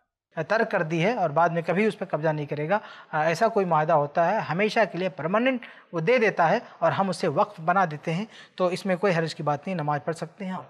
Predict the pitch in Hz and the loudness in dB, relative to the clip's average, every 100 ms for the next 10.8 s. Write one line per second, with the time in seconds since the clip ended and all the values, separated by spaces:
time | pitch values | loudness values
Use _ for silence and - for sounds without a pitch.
0 | _ 214 190 214 208 226 190 202 185 196 | _ 0 2 2 2 2 2 2 2 2
1 | 196 165 170 160 160 151 202 202 196 247 | 2 0 0 -2 0 0 0 -2 -2 -2
2 | 233 - 165 160 151 156 190 214 247 165 | -2 0 0 2 2 4 4 2 0 0
3 | 156 147 165 196 196 233 170 156 143 160 | -2 -6 -4 -2 -2 -4 -4 -4 -8 -8
4 | 156 156 208 240 - - _ 233 233 175 | -6 -4 -4 -6 -10 -20 _ 0 0 2
5 | 160 151 156 165 165 202 - _ _ _ | 2 4 4 2 2 0 0 _ _ _
6 | _ _ 165 156 160 160 208 180 156 139 | _ _ -6 -2 0 0 -2 -2 -2 -2
7 | 135 120 131 123 _ _ - 220 285 277 | -4 -8 -12 -14 _ _ 0 4 4 4
8 | 254 254 247 262 262 254 247 208 214 220 | 4 4 2 2 4 2 2 2 2 2
9 | 196 208 190 202 180 160 180 185 220 214 | 0 -4 -8 -6 -2 0 0 0 -2 -2
10 | 175 - 190 170 202 190 208 | -6 -6 -4 0 0 0 -2